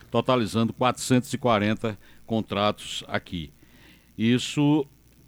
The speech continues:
é a manutenção de um programa que tem feito a diferença fundamental para muitas pessoas. É a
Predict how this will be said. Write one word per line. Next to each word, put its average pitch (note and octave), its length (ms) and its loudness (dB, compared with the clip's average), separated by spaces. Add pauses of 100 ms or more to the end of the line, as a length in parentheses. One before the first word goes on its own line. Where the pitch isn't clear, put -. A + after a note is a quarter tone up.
(180)
é C3 120 4
a C3 80 6
manutenção C#3+ 680 4
de A2 80 0
um G#2+ 80 2
programa A#2+ 460 2
que C#3+ 120 -6
tem D3 200 0
feito C#3 340 0
a C3 40 2
diferença B2 840 -2 (760)
fundamental C#3 880 0 (120)
para E3 100 0
muitas C#3 340 0
pessoas. F#2+ 600 -4 (840)
É G#2 520 2
a G#2 120 -2